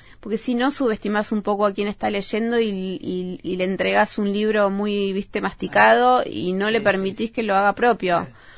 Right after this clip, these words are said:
Speaker 1: Entonces, eh, no, sí, digo, no es mi historia, eh, no es mi, mi historia, porque no me quiero apropiar de una situación para después ir a todos los lugares y sí, yo padezco de, no,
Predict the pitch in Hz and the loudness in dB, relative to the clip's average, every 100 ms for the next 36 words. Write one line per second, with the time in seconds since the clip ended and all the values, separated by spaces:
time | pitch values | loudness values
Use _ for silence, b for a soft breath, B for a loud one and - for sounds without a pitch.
0 | B B B 180 185 196 196 202 190 185 | B B B -6 0 0 0 0 -2 -2
1 | 175 B B B B - 185 185 175 175 | -6 B B B B 0 2 2 0 -2
2 | 170 - 190 214 - - - 233 240 254 | -4 -4 0 2 0 -6 -4 -2 0 -2
3 | - 190 - - - 151 180 190 208 208 | -4 -8 -8 -8 -8 -6 -2 2 4 2
4 | - 185 190 196 214 214 190 - 208 208 | 0 0 0 2 0 0 -2 4 4 6
5 | 208 202 196 185 156 - - 160 165 - | 4 4 4 2 0 -2 -8 -12 -10 -10
6 | - - - - 185 95 - - - 170 | -10 -12 -8 -2 2 2 0 -10 -8 -2
7 | 202 226 185 - - 175 175 233 214 208 | 0 0 0 -4 -8 -6 -2 2 4 4
8 | 208 175 160 170 175 190 175 202 202 190 | 0 -2 -6 -4 -2 -2 -2 0 2 2
9 | 180 180 175 196 196 185 180 175 180 185 | 2 -2 0 2 2 2 -4 -4 -2 -2
10 | 185 - 202 175 - 220 226 240 B B | -4 -6 -4 -4 2 2 2 -2 B B
11 | B B B - 180 185 180 - 196 196 | B B B 2 4 2 -2 0 0 0
12 | 220 214 202 185 185 214 208 196 196 202 | -2 -4 -2 -2 -2 0 2 2 2 0
13 | 208 196 226 202 - 208 196 202 214 - | 0 -6 -4 -4 -2 0 2 0 -2 0
14 | 202 208 214 202 196 196 | 2 2 2 2 2 2